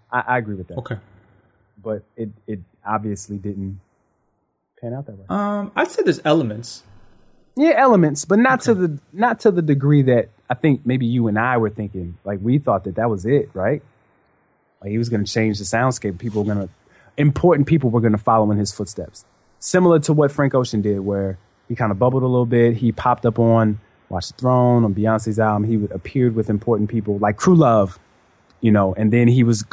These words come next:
Speaker 1: gonna either write for somebody or guest appear on two or three really important singles, blow up, and then everybody's doing the Weeknd thing.
Speaker 2: Hmm.
Speaker 1: And that didn't, that didn't happen. And I think
Speaker 2: All right.
Speaker 1: that's the Weeknd's fault.
Speaker 2: I,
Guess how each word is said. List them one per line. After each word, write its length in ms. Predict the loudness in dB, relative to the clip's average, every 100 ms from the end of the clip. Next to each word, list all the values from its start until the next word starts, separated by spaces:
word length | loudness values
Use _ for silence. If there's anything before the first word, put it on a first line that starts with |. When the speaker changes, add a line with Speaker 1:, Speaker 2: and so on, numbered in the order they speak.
| -8
Speaker 1:
gonna 220 | 0 2
either 260 | 2 2 2
write 280 | 2 2 0
for 100 | -2
somebody 500 | 0 2 2 2 0
or 320 | 0 0 -2 -6 -6
guest 240 | -2 -2 -4
appear 340 | -2 2 4
on 200 | 4 0
two 540 | -2 0 2 4 2 -2 -10 _ _ _
or 60 | -10
three 380 | -4 0 4 4
really 260 | 4 4 4
important 420 | 2 2 0 2
singles, 460 | 2 4 4 2
blow 340 | 0 2 2 4
up, 240 | 4 2 -2
and 140 | -2 0
then 140 | 0
everybody's 580 | 0 0 2 2 2 0
doing 260 | 0 0 2
the 60 | 0
Weeknd 440 | 0 -2 -4 -6
thing. 200 | -8 -16 -18 _ _
Speaker 2:
Hmm. 180 | -8 -8 -8 -16 _ _ _ _ -20
Speaker 1:
And 260 | -12 -6 0
that 120 | 0
didn't, 320 | 0 -2 -2
that 120 | 0
didn't 120 | 0 0
happen. 340 | -2 -4 -6
And 100 | -2
I 80 | -2
think 140 | 0 0
Speaker 2:
All 100 | 0
right. 60 |
Speaker 1:
that's 100 | -4
the 100 | -10
Weeknd's 380 | -10 -4 -4 -4
fault. 260 | -8 -14 -16 _ _ _ _ _ _
Speaker 2:
I, 100 | -4